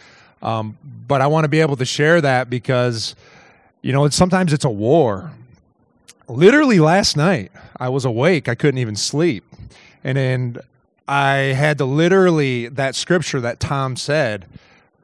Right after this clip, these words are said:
repeatedly I was saying, "I cast my cares on you. I cast my cares on you. I cast my cares on you," because there was just things keeping me awake.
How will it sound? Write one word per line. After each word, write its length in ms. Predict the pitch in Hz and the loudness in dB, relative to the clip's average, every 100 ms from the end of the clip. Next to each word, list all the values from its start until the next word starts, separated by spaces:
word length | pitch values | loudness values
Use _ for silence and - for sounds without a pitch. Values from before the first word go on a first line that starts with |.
| _ _ | _ _
repeatedly 720 | 143 147 - 214 247 165 135 117 | -4 -2 0 2 2 2 0 0
I 60 | |
was 160 | 120 127 | -2 -2
saying, 200 | 135 120 | -2 0
"I 100 | 120 | 0
cast 340 | 135 139 131 | 2 2 0
my 120 | 123 | -6
cares 320 | 120 131 120 117 | -6 -4 -4 -6
on 100 | 117 | -8
you. 160 | 107 | -6
I 80 | 107 | -4
cast 360 | - 143 131 - | 0 0 0 -2
my 120 | 123 | -6
cares 340 | - 120 117 | -4 -4 -4
on 140 | 117 113 | -6 -6
you. 140 | 113 | -4
I 80 | 107 | -4
cast 320 | - 139 - | -2 -2 -2
my 120 | 127 | -6
cares 260 | 113 135 123 | -2 -2 -2
on 100 | 123 | -4
you," 120 | 127 | -4
because 340 | 117 135 120 - - - | -4 -6 -8 -10 -20 -12
there 100 | 131 | -8
was 100 | 143 | -6
just 220 | 143 - | -6 -4
things 300 | 160 190 160 | -2 0 -2
keeping 320 | - 175 147 | 0 -2 0
me 100 | 165 | 2
awake. 600 | 170 113 151 202 - - | 2 4 6 6 4 -10